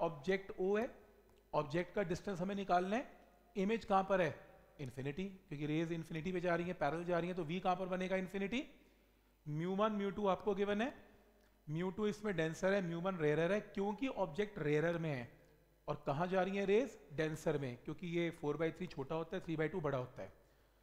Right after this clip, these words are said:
तो रे कहाँ से कहाँ जा रही है? Rarer to denser। तो refraction is from rarer to denser। तो rarer to denser का फॉर्मूला लिख लिया। यू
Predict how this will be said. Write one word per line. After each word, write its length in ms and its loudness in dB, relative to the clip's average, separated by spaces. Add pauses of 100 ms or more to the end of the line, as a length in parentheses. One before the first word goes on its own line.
(200)
तो 60 -2
रे 160 4
कहाँ 220 2
से 140 -4
कहाँ 180 4
जा 120 4
रही 140 2
है? 80 2
Rarer 420 2
to 160 -2
denser। 340 2 (500)
तो 100 4
refraction 680 0
is 100 -6
from 260 0
rarer 260 6 (100)
to 100 0 (600)
denser। 360 -12 (540)
तो 60 -4
rarer 400 2
to 120 -6
denser 300 -2
का 80 2
फॉर्मूला 280 -2
लिख 200 -2
लिया। 220 0 (760)
यू 280 -2